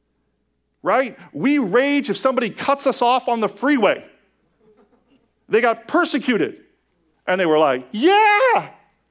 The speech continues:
Woo!" And then they go and they would pray for more boldness. They are better Christians than I, I will admit it <laughs> right now.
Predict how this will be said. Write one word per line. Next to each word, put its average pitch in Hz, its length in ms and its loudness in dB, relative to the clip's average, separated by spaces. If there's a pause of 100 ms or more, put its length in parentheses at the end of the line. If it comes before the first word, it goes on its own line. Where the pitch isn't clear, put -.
(460)
Woo!" 466 760 4 (1040)
And 214 120 0
then 285 80 2
they 277 120 2
go 269 200 4
and 254 100 2
they 247 60 2
would 240 140 0
pray 294 200 0
for 269 160 0
more 285 320 4
boldness. 208 760 0 (1800)
They 170 100 -4
are 139 80 -2
better 180 220 -2
Christians 165 380 -6
than 147 160 -4
I, 139 160 0
I 113 140 -4
will 127 140 -2
admit 135 180 -6
it 127 80 -6
<laughs> - 100 -14
right 202 220 -6
now. - 220 -6